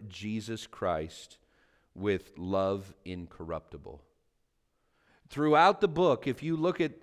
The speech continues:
love, you see that we've been loved by the Father from before the foundation of the world.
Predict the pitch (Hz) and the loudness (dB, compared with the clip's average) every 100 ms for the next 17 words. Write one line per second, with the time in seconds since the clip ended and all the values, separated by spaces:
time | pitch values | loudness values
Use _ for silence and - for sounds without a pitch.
0 | - _ - 110 135 143 120 110 131 143 | -20 _ -10 -2 2 4 4 0 -6 -6
1 | - 160 139 117 98 120 123 104 107 101 | -4 -2 -2 -2 -4 -4 -4 -4 -4 -4
2 | 98 104 127 127 127 127 135 - 107 90 | 0 0 0 -2 -2 -2 -4 -4 -2 -4
3 | 92 - 98 92 - 95 90 95 90 90 | -6 -8 -8 -8 -8 -8 -8 -10 -8 -6
4 | 90 - 117 127 110 82 78 82 | -8 -8 -10 -10 -8 -10 -12 -18